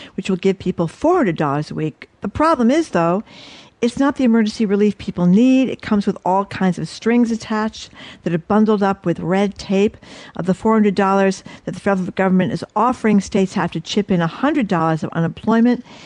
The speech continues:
and most states just don't have that kind of cash. So while states try to figure out what this means, the Baker administration has announced what plans it has for the Trump executive order, with no certainty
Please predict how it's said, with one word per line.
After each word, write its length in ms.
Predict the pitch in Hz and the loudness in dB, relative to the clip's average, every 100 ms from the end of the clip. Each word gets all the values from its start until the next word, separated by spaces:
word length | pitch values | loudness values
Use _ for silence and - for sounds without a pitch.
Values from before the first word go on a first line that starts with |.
| - - | -20 -2
and 220 | 180 185 | 4 4
most 180 | 269 302 | 4 0
states 300 | - 175 - | 0 0 2
just 200 | 214 - | -2 2
don't 180 | 196 175 | 0 2
have 180 | 170 | 0
that 160 | 165 - | -2 -6
kind 180 | - 151 | -6 -6
of 80 | - | -6
cash. 560 | - 262 226 165 - - - - - - | -6 -2 -2 -4 -10 -16 -20 -20 -20 -4
So 160 | 269 | 2
while 100 | 254 | 2
states 300 | 254 330 359 | 2 0 -2
try 160 | - 269 | 0 0
to 80 | 226 | 0
figure 240 | 226 214 | 2 0
out 80 | 185 | 0
what 100 | 170 | -2
this 180 | 175 - | -4 0
means, 520 | 240 254 220 226 - - - - | 4 4 4 2 0 -14 -14 -4
the 100 | 208 | 0
Baker 300 | 220 240 233 | 0 2 2
administration 640 | 196 190 190 190 180 185 | 4 4 2 0 0 2
has 200 | 185 180 | 2 2
announced 380 | 180 170 170 - | 2 2 0 -2
what 220 | - - | -6 -4
plans 440 | - 190 180 175 - _ | -2 0 2 0 -2 _
it 180 | 269 - | -4 -2
has 460 | 175 165 160 170 - | -4 -2 -2 -4 -2
for 100 | 170 | -4
the 120 | 156 | -4
Trump 340 | - 175 170 | -4 -2 -2
executive 540 | 180 160 170 170 156 175 | -4 -4 -4 -4 -4 0
order, 240 | 202 196 | 0 0
with 160 | 185 175 | 0 0
no 100 | 180 | -2
certainty 540 | - 220 190 196 190 | -2 -4 0 0 -2